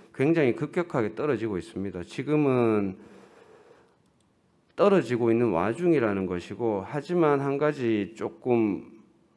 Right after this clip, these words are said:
어, 강조하고 있는 게 전체적인 프리퀀시는 떨어지지만 간혹가다 일어나는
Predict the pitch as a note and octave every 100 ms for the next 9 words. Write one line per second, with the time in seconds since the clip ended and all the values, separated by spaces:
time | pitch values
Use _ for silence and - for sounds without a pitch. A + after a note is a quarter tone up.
0 | _ _ - A2 F#2+ F2 G1+ - A#2+ C#3
1 | E3 B2+ G#2+ F#2+ F#2 F#2+ B2 A#2+ F2+ -
2 | - - - _ _ _ - G3 A3+ F3+
3 | D3 A#2+ C3+ F3+ F#3+ C#3+ B2 G#2+ - C3
4 | A#2+ G2+ F#2 G2+ A2 A2+ F#2 D#2+ - -
5 | - _ _ - A2+ C3 F3 E3+ D3 B2
6 | A#2+ D3 A2+ G2+ G#2+ A2 F#2+ E2+